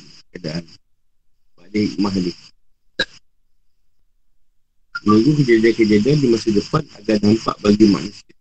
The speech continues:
dan berdangkalnya pengetahuan mereka dibanding luasnya ilmu Allah. Sebab sering Nabi sallallahu alaihi wasallam mendapat gangguan dari orang munafik. Tapi pada akhirnya dia benar agama Islam. Di hari kita bersejarah ternyata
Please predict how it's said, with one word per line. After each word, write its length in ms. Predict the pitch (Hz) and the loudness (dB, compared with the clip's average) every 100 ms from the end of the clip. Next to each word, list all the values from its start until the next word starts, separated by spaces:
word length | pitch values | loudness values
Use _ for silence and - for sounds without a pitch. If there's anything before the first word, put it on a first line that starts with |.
| _ _ - | _ _ -14
dan 80 | 101 | -6
berdangkalnya 720 | 104 98 - - 127 98 87 - - _ _ _ _ _ | -4 -4 -8 0 2 2 -2 -12 -20 _ _ _ _ _
pengetahuan 440 | - 101 95 101 98 | -2 -2 0 0 2
mereka 220 | 98 98 139 | 0 0 -2
dibanding 440 | 110 110 113 110 | 0 4 4 6
luasnya 320 | 107 107 131 - | 4 0 -2 -4
ilmu 200 | 110 110 92 | 0 2 2
Allah. 240 | 101 - - - _ _ _ _ _ _ _ _ _ _ - | -2 -2 -8 -20 _ _ _ _ _ _ _ _ _ _ -20
Sebab 220 | - - 104 | -8 -4 2
sering 240 | 110 127 | 4 4
Nabi 160 | 120 107 | 4 2
sallallahu 200 | 110 101 | 2 0
alaihi 80 | 98 | 0
wasallam 200 | 104 - 117 | -4 -4 -4
mendapat 300 | 107 - - | -4 -6 -16
gangguan 380 | - 104 113 107 | -12 -2 0 0
dari 160 | 202 | -2
orang 240 | 95 101 98 | 0 0 -2
munafik. 320 | - - - _ _ _ _ _ _ - - _ _ _ _ | -8 -20 -20 _ _ _ _ _ _ -20 -20 _ _ _ _
Tapi 260 | _ - - | _ -20 -10
pada 200 | 104 87 | -10 -6
akhirnya 240 | 98 110 - | 0 0 0
dia 120 | 110 104 | 0 0
benar 220 | 107 110 92 | 4 2 2
agama 320 | - 98 98 | -10 -20 -20
Islam. 340 | 92 - - _ _ _ - _ _ _ - - - | -20 -20 -20 _ _ _ -20 _ _ _ -20 -20 -20
Di 60 | _ | _
hari 220 | 107 117 | -16 -10
kita 340 | 131 - - 123 | -10 -10 -6 -6
bersejarah 720 | 107 101 - _ 110 113 110 - _ _ - | -6 -14 -20 _ -2 -2 -6 -20 _ _ -6
ternyata 480 | 98 95 92 - | -6 -6 -20 -2